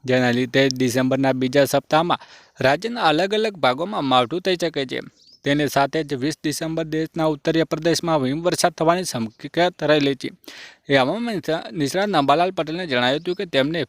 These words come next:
બાવીસ ડિસેમ્બર બાદ આકરી ઠંડી પડવાની સંભાવના રહેલી છે.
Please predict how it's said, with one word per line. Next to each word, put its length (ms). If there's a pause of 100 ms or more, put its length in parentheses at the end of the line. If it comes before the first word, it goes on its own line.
બાવીસ 340
ડિસેમ્બર 440
બાદ 180 (520)
આકરી 340
ઠંડી 460 (140)
પડવાની 340
સંભાવના 540
રહેલી 280
છે. 160